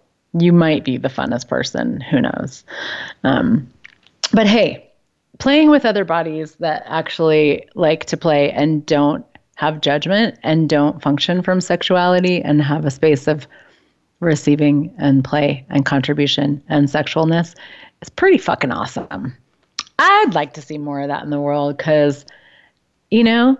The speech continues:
we have these amazing bodies and we're here on this planet and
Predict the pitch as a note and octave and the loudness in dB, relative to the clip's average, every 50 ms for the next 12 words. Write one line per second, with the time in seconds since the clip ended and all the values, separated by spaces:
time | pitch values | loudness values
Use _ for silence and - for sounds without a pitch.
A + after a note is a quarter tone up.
0 | - _ - F#3+ A#3+ B3+ C4 F4 F#4+ - F#4 D4+ - G#3+ F3 D#3 C#3+ C#3 D#3 E3 | -4 _ -2 0 2 2 2 2 0 2 2 0 2 2 0 2 0 0 0 0
1 | D#3+ D#3 D3+ C#3+ C3+ C#3 D#3 D3+ - - - - - - - E3+ D#3+ D#3 - - | -2 -2 -2 -2 -2 -2 -2 -2 -4 -6 -8 -10 -10 -6 -4 -2 0 -2 -2 0
2 | - F3+ F3+ F#3 F3 - - D#3+ D#3+ D#3 D3 D3+ - - D3+ D3+ D3 D3 C#3+ C#3+ | 2 2 4 4 2 2 0 0 2 2 2 0 0 0 2 2 4 4 2 0
3 | C#3+ - - - D#3+ D#3 D#3 D#3 D#3 D#3 | -2 -4 -4 -2 0 2 4 2 2 0